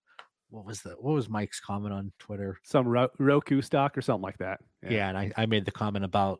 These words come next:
Speaker 1: Circuit City. Circuit City, what a place.
Speaker 2: No, it was
Speaker 1: It's
Speaker 2: amazing back in the day. But s-,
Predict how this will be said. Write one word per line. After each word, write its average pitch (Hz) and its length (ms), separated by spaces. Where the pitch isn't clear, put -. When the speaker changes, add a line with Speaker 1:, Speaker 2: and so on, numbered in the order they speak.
Speaker 1:
Circuit - 420
City. 101 440
Circuit - 340
City, 90 220
what 110 160
a - 40
place. - 680
Speaker 2:
No, 135 220
it 156 180
was 117 160
Speaker 1:
It's 95 120
Speaker 2:
amazing 90 280
back 92 260
in 110 60
the 95 80
day. 92 80
But 170 300
s-, - 80